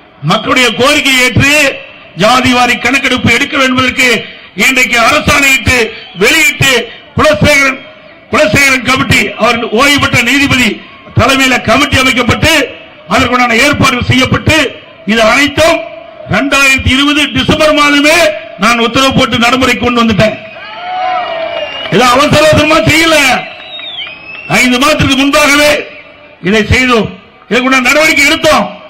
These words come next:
இது ஜூன் மாசத்துல கால நீடிப்பு செஞ்சிருக்கணும். இன்னைக்கு ஜாதி வாரி கணக்கெடுப்பு தமிழ்நாடு பூரா எடுக்க வேண்டும்னா குறைஞ்சபட்சம் இரண்டு ஆண்டு காலம் பிடிக்கும், இரண்டு ஆண்டு காலம் பிடிக்கும். ஒவ்வொரு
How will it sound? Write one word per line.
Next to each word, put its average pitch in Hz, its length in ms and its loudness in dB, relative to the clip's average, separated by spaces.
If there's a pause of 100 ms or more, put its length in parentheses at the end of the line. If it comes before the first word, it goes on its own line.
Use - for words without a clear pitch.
(480)
இது 226 160 2 (580)
ஜூன் 294 300 4
மாசத்துல 269 400 2 (540)
கால 262 220 2 (140)
நீடிப்பு 269 360 0
செஞ்சிருக்கணும். 247 600 0 (420)
இன்னைக்கு 233 280 -2
ஜாதி 277 280 2
வாரி 262 200 2
கணக்கெடுப்பு 262 440 -4 (120)
தமிழ்நாடு 262 400 2
பூரா 277 160 0 (100)
எடுக்க 285 240 -6
வேண்டும்னா 277 360 0 (440)
குறைஞ்சபட்சம் 294 720 2 (460)
இரண்டு 240 280 0
ஆண்டு 233 200 2
காலம் 269 220 0
பிடிக்கும், 247 280 -2
இரண்டு 254 220 0
ஆண்டு 233 220 0
காலம் 254 220 0
பிடிக்கும். 208 320 -2 (460)
ஒவ்வொரு 254 260 2